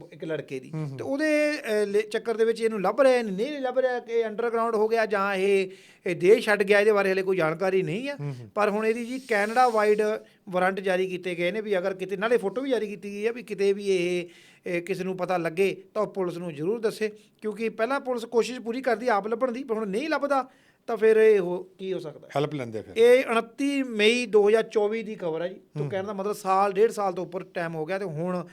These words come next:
Speaker 1: ਇਹਦੀ, ਹੁਣ ਇਹਨਾਂ ਨੇ ਵਾਰੰਟ ਜਾਰੀ ਕੀਤੇ ਆ। ਹੋ ਸਕਦਾ ਵੀ ਇਹਨਾਂ ਨੂੰ ਲੱਗਿਆ ਵੀ ਹੋਵੇ ਵੀ ਕਿਸੇ ਪ੍ਰੋਵਿੰਸ ਵਿੱਚ ਦੇਖ ਵੀ ਲਿਆ ਹੋਵੇ ਨਾ,
Speaker 2: ਹੂੰ, ਹੂੰ।
Speaker 1: ਕਿਉਂਕਿ ਇੱਥੇ ਪ੍ਰੋਬਲਮ ਇਹ ਆ ਵੀ ਇੱਕ ਪ੍ਰੋਵਿੰਸ ਤੇ ਦੂਜੇ ਪ੍ਰੋਵਿੰਸ ਦੇ ਵਿੱਚ ਐਂਟਰੀ ਵੀ ਥੋੜ੍ਹੀ, ਜਿੱਦਾਂ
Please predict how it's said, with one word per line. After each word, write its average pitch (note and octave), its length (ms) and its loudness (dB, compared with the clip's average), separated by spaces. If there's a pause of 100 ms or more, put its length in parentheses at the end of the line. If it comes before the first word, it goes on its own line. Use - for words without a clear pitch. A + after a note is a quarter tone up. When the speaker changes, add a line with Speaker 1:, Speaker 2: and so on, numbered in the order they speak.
(360)
Speaker 1:
ਇਹਦੀ, F#3 200 -2
ਹੁਣ E3 200 -2
ਇਹਨਾਂ E3 240 -4
ਨੇ F3 80 -4
ਵਾਰੰਟ D#3 320 -6
ਜਾਰੀ D3+ 240 -6
ਕੀਤੇ D3 320 -10
ਆ। E3+ 100 -8 (320)
ਹੋ G#3+ 60 0
ਸਕਦਾ G#3 300 0
ਵੀ A3 120 2
ਇਹਨਾਂ A3+ 120 0
ਨੂੰ A3 120 -4
ਲੱਗਿਆ G3+ 300 2
ਵੀ G#3 80 2
ਹੋਵੇ G3 200 4
ਵੀ G3 80 -4
ਕਿਸੇ F#3+ 180 -4
ਪ੍ਰੋਵਿੰਸ F#3+ 340 -6
ਵਿੱਚ G3 140 -10
ਦੇਖ E3 260 -8
ਵੀ F3 120 -8
ਲਿਆ E3 160 -4
ਹੋਵੇ D#3 180 -6
ਨਾ, D4+ 120 -10
Speaker 2:
ਹੂੰ, E3+ 140 -4
ਹੂੰ। D3+ 120 -4
Speaker 1:
ਕਿਉਂਕਿ G3+ 220 -4
ਇੱਥੇ A#3 180 0
ਪ੍ਰੋਬਲਮ A3+ 440 -2
ਇਹ A3+ 100 2
ਆ A#3 40 0
ਵੀ A3+ 100 0
ਇੱਕ A3 140 -6
ਪ੍ਰੋਵਿੰਸ G3+ 340 -8
ਤੇ A3 100 -4
ਦੂਜੇ G3 220 -4
ਪ੍ਰੋਵਿੰਸ G3 260 -8
ਦੇ G#3 80 -6
ਵਿੱਚ G#3 160 -4
ਐਂਟਰੀ F#3 280 -6
ਵੀ G3+ 80 -10
ਥੋੜ੍ਹੀ, F#3 180 -8
ਜਿੱਦਾਂ G3 180 -4